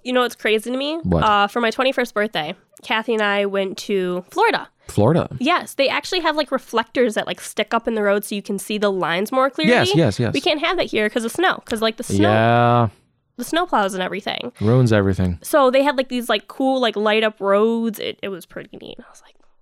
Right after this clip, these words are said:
Speaker 1: "Why can't we have this?"
Speaker 2: Yeah, I know. I took a, uh, I, I, I was flown out to Denver when I was working for a startup company last year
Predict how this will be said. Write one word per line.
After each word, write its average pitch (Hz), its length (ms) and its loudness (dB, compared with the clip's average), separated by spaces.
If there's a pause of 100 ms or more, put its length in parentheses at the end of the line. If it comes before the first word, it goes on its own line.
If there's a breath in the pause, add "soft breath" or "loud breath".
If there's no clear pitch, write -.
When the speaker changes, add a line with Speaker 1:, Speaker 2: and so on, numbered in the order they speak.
(180)
Speaker 1:
"Why - 120 -14
can't - 240 -14
we 247 120 -8
have - 220 -16
this?" - 140 -18
Speaker 2:
Yeah, 127 220 4
I 127 80 4
know. 131 200 6
I 120 120 4
took 147 340 -2
a, 131 200 6
uh, 110 280 6 (420 soft breath)
I, - 480 -8
I, 147 120 4
I - 20 6
was 120 320 2 (120)
flown 135 400 4
out 127 240 2
to 120 240 6
Denver 117 580 4
when 110 100 6
I 107 120 6
was 107 140 4
working 113 320 4
for 107 180 4
a 101 60 4
startup 113 380 4
company 101 360 2
last 98 440 2
year 95 340 4